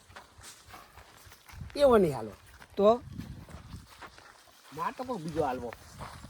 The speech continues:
Speaker 2: તો ખારો હાલો. પણ ધોલનું હાટું જ મોટા ભાઈ વાળવું પડશે કે નહીં આપણે?
Speaker 1: હે?
Speaker 2: બે ચાર શ્રાપ આલીને જતા રહે આપણે.
Speaker 1: ઢોલનું હાટું તો એવું વાળવાનું છે ને,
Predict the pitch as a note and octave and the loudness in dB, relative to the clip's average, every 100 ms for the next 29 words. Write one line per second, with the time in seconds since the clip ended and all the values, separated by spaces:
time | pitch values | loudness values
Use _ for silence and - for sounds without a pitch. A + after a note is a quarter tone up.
0 | - - - A3 F#3 C#3+ C3 B2+ - - | -12 -10 0 2 2 0 -8 -12 -20 -20
1 | - - - - - - - - - - | -20 -20 -20 -20 -20 -20 -20 -20 -20 -20
2 | - - - - E3+ D#3+ E3 E3+ G#3 G3 | -20 -20 -20 -6 -2 0 2 4 6 8
3 | G3+ G#3+ G#3+ A3+ F#3+ A3 G#3+ A#3 B3+ C#4 | 6 4 2 4 4 6 6 6 4 2
4 | A3+ B3+ C4 C4 G3 E3 D3+ F3+ G3 B3 | 2 2 2 2 2 0 -2 -2 8 8
5 | A#3 C4 A3 A3 G#3+ G3 F#3+ F#3+ E3+ D#3+ | 10 8 8 8 6 6 4 4 2 0
6 | E3 D#3 C#3 D3 - - - _ - - | -2 -4 -6 -10 -14 -20 -20 _ -20 -20
7 | - - - - - - - - D3 F3 | -20 -20 -20 -20 -20 -20 -12 0 4 6
8 | B3 C#4+ A#3 C4+ D4 C#4+ D4 D4 D4 C#4+ | 6 6 6 6 4 0 2 2 2 2
9 | D4 D4 D4 C#4+ C#4+ C#4+ D4 C#4 - F#3 | 0 -2 4 8 10 10 8 6 0 2
10 | B3+ B3+ G#3+ A#3 C4 D4 C#4 D4+ C#4+ C#4 | 4 8 8 8 6 6 6 6 4 2